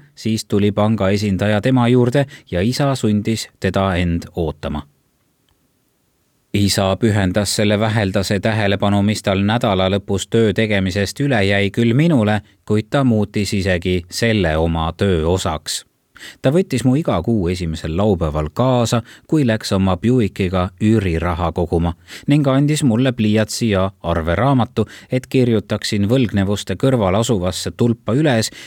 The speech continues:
kui palju üürnikud talle maksid. Sain kiiresti selgeks, keda polnud kunagi kodus ja kes ootas meid juba uksel, ümbrik näpus. Ungari kohvik oli alati rahvast täis.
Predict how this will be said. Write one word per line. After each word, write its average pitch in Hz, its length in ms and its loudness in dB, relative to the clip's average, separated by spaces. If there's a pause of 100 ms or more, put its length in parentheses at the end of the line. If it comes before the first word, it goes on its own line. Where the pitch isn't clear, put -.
(100)
kui 170 140 2
palju 170 280 2
üürnikud 135 600 -2
talle 123 180 0
maksid. 147 420 -4 (800)
Sain 90 360 0
kiiresti 92 500 -4
selgeks, 117 640 0
keda 127 260 0
polnud 92 320 0
kunagi 131 420 0
kodus 123 460 -2 (220)
ja 87 80 -6
kes 123 240 -4
ootas 110 420 0
meid 87 240 0
juba 80 380 -2
uksel, 113 420 0 (300)
ümbrik 82 560 -2 (160)
näpus. - 500 -6 (2250)
Ungari 135 560 2
kohvik 139 440 0
oli 104 180 2
alati 101 380 0
rahvast 92 480 -2
täis. 87 480 -2